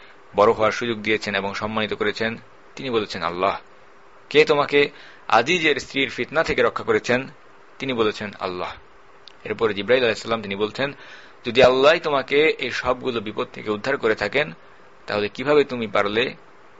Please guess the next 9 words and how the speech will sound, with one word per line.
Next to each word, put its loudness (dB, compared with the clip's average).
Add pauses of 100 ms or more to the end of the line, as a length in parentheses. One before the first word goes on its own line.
(120)
কারাগার 4
থেকে -10
মুক্তি -10
হওয়ার 0
জন্য -4
আল্লাহর -2
দ্বারস্থ -2
না 0
হয়ে -2